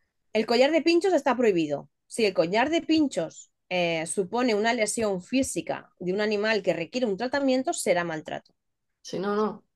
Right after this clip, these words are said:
Speaker 1: Si no, no va a ser maltrato. Claro, otra cosa es que lo lleve constantemente y primero que eso a nivel judicial no va a llegar.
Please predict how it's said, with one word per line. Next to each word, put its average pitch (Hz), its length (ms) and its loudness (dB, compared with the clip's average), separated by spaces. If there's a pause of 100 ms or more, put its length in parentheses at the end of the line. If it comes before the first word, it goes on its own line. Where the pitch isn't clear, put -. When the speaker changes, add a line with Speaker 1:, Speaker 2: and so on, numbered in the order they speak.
(340)
Speaker 1:
Si 180 160 0
no, 202 100 2 (160)
no 311 100 2
va 226 60 2
a 180 120 -4
ser 165 80 -12
maltrato. 160 560 -8 (1080)
Claro, 202 240 2
otra 180 200 0
cosa 254 340 0
es - 360 -2
que 208 280 0
lo 180 140 2
lleve 220 260 2
constantemente 254 1040 0
y 190 500 -4 (680)
primero 277 340 2
que 330 80 2
eso 381 240 0
a 247 80 0
nivel 233 240 -2
judicial 269 440 -2
no 196 80 2
va 170 80 0
a - 20 -2
llegar. 151 320 -4